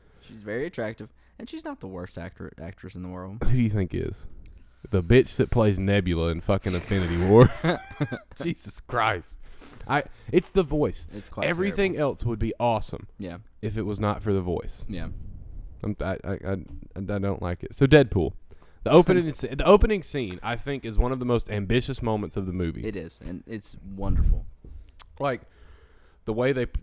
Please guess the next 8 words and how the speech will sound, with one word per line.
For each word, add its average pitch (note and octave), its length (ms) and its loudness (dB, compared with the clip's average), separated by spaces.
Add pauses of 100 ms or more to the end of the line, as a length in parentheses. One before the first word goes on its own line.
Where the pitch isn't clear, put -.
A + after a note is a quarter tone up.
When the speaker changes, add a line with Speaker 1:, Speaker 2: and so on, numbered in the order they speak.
Speaker 2:
show B2+ 240 2
the - 120 -4
credits, - 680 -2 (100)
I A#2 140 -2
think A2+ 220 -4
it's - 140 -10
hilarious. B2+ 800 0 (240)
The F#2+ 480 -2